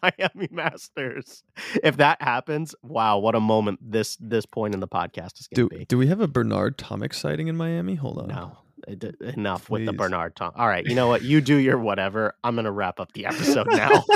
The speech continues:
Speaker 2: <laughs>
Speaker 1: Like, enough. Um, Bernard Tomic is probably playing some challenger event in, like, Kazakhstan right now. But, uh, <laughs> anyway, thanks for listening, everybody.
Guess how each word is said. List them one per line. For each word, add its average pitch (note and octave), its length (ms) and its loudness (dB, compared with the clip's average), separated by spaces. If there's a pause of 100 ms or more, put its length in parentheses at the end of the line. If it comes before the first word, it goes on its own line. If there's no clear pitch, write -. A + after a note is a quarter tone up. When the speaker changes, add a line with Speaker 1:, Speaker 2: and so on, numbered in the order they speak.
(120)
Speaker 2:
<laughs> F4 500 4
Speaker 1:
Like, F#3 140 -10 (800)
enough. C#3+ 480 2 (400)
Um, C#3 600 2 (480)
Bernard D#3+ 340 4
Tomic C#3 340 -2
is - 80 -14
probably C3+ 340 -2
playing B2+ 260 2
some B2 180 0
challenger C3 680 2
event A2 320 0
in, A2 140 -2
like, G#2 220 0
Kazakhstan A#2 840 -4
right F#2+ 240 -8
now. F2+ 320 -8 (380)
But, B2 340 2 (160)
uh, A#2 400 4 (180)
<laughs> G3+ 140 4
anyway, A#2 460 0 (360)
thanks D#3 220 2
for D#3+ 160 -2
listening, C3 480 0
everybody. A#2+ 640 0